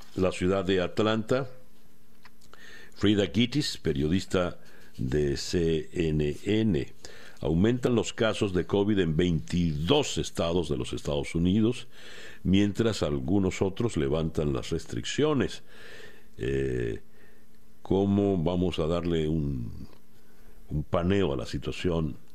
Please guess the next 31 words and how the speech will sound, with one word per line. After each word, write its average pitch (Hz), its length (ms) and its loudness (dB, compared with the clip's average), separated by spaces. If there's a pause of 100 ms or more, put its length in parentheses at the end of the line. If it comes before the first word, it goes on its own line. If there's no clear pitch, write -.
(120)
esta 98 220 -4
situación 85 400 -2
tan 90 220 -2
peculiar 80 680 0 (500)
que - 80 -8
se - 140 -4
ha 73 100 -2
presentado 73 680 -2
en 107 100 -2
todo 196 160 2
el 175 40 0
mundo, 156 320 2
pero 78 280 0
de 69 100 -2
una 80 240 0
manera 82 260 2
muy 85 220 4
aguda 76 380 2
en, 67 180 -4
en 67 140 -6
Estados 73 360 -4
Unidos, 107 460 2 (840)
entre 73 420 0
el 71 280 0
dilema 95 360 2
económico 104 520 2
de 92 120 4
abrir 98 260 2
o 87 80 2
no 85 180 2
abrir 82 500 0